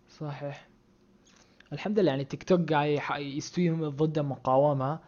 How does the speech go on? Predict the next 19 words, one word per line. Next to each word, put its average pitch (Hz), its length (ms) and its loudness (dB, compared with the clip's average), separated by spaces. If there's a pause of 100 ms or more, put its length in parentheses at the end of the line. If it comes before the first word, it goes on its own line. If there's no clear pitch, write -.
(100)
لأنه 175 300 4
already 180 220 2
تيك 175 160 -2
توك 175 180 -2
إذا 143 380 0
تعرف 160 360 4
وراه 165 200 2
إنه 170 180 0
قاعد 143 160 4
يجمع 165 360 6
معلومات 143 520 2
الناس 170 320 2
اللي 147 200 2
already 175 60 2
مستخدمين 151 560 0
فيه، 156 160 0
وما 143 180 0
شيء 170 180 4
غلط، 156 340 2